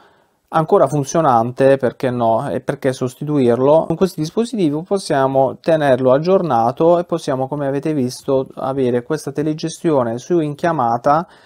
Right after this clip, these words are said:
sia in videochiamata che comunque con la fonia e la, il comando per il nostro cancello. Qui abbiamo quattro led infrarossi e quindi se riuscite anche ad, a integrare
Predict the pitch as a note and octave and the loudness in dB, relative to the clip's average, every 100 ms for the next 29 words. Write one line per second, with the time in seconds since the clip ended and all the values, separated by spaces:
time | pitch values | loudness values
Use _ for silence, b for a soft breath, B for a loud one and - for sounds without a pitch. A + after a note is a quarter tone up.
0 | b _ - E3+ D3 D3+ D3+ C#3 E3 E3+ | b _ -2 0 2 -2 -2 0 0 2
1 | A#2+ A2+ C#3 C#3 C#3 - D3 C3 A2+ - | 2 2 2 2 0 -4 0 0 0 -6
2 | _ - C3+ C3 B2+ B2 A#2 D#3 C#3+ C3 | _ -4 -4 -4 -4 -4 -2 0 2 0
3 | E3 E3+ F3 F3+ F#3+ F#3+ - _ _ _ | -2 -2 0 0 0 -4 -12 _ _ _
4 | D3+ - - C#3+ C#3+ C#3+ C3+ - D3+ D3 | -4 -4 -4 0 4 4 2 0 -2 -2
5 | F3 D3+ A2+ A#2 B2 B2 - C3+ B2+ B2+ | 0 0 -2 -2 -4 -4 0 2 2 0
6 | B2 A2+ - B2 - A#2 - G2+ A2 A#2+ | -4 -8 -8 -8 -6 -8 -6 -8 -8 -10
7 | B - - - F3 E3 D3 C#3+ D3 D3 | B -20 -20 -10 -8 -4 -4 -2 -2 0
8 | C#3 - F3 E3+ C#3+ D3 D#3 C3+ C3+ C3+ | -4 0 0 0 -2 0 0 -2 -6 -2
9 | F3+ C3 A#2 A2+ - D#3 F3+ _ _ _ | -2 2 0 -2 -8 -8 -8 _ _ _
10 | _ - F#3+ F#3 D3 F3 F3 - G3 D3+ | _ -6 -2 -2 -2 -6 -6 -8 -6 -2
11 | D3 E3 - C3 C#3 C#3 C#3 - - C#3+ | -2 -4 -4 -4 -2 -4 -8 -12 -12 -12
12 | C#3 C#3 D3 D#3 C3 A#2+ A#2 | -8 -4 0 2 2 0 -4